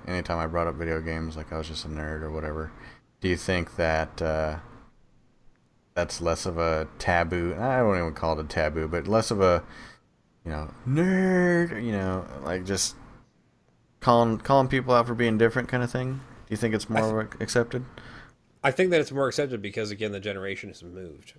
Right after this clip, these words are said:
Speaker 2: Because
Speaker 1: Yeah.
Speaker 2: a lot of the generation where, like, we have people that would be singling others out, now we're seeing, uh, an influx of, um, came without his wife, he was happy, he was hilarious. <laughs> EverQuest,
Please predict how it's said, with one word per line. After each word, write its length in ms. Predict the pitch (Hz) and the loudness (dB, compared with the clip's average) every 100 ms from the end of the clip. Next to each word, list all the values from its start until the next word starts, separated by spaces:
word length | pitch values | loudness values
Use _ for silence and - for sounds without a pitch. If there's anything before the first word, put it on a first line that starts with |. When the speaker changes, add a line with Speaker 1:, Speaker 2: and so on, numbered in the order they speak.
| - | -6
Speaker 2:
Because 240 | 123 131 | 0 2
Speaker 1:
Yeah. 60 | 120 | 4
Speaker 2:
a 20 | |
lot 200 | 117 131 | 4 4
of 100 | 123 | 2
the 80 | 107 | 0
generation 480 | 110 104 104 110 | -2 -2 -4 -4
where, 120 | 104 101 | -4 -4
like, 180 | 101 | -4
we 140 | 98 98 | -6 -6
have 220 | 107 95 | -4 -6
people 240 | 104 95 | -8 -8
that 160 | 95 90 | -8 -8
would 200 | 95 90 | -8 -12
be 260 | 92 90 87 | -12 -14 -12
singling 480 | - 107 101 95 95 | -8 -8 -8 -10 -10
others 240 | 87 92 | -12 -12
out, 360 | 123 131 120 - | -4 -2 -2 -4
now 440 | 123 120 117 113 - | -4 0 0 -2 -6
we're 240 | 113 123 117 | -6 -4 -4
seeing, 600 | - 127 110 107 104 95 | -4 -4 -4 -4 -8 -10
uh, 320 | 113 110 107 95 | -6 -4 -2 -4
an 140 | 110 | -8
influx 800 | 104 117 113 - 104 92 - - - - - _ _ | -8 -8 -10 -6 -6 -6 -10 -14 -16 -20 -20 _ _
of, 680 | 110 104 98 95 92 98 - - - - - | 0 0 2 -2 -6 -14 -20 -20 -20 -20 -14
um, 520 | 104 104 90 78 69 - _ _ _ _ - _ - - | -8 -8 -8 -12 -18 -20 _ _ _ _ -20 _ -20 -16
came 200 | 101 92 | -14 -14
without 200 | 90 - | -16 -18
his 140 | - | -18
wife, 240 | 87 87 - | -18 -18 -18
he 200 | - - | -18 -20
was 120 | - | -18
happy, 300 | 98 95 92 | -18 -16 -18
he 40 | |
was 120 | 90 - | -18 -20
hilarious. 400 | - 98 98 - | -14 -10 -10 -4
<laughs> 1600 | 165 139 - - - - - - _ _ - _ _ _ _ - | -4 -4 -8 -20 -20 -20 -20 -20 _ _ -20 _ _ _ _ -2
EverQuest, 540 | 131 127 131 123 - | 2 4 4 4 2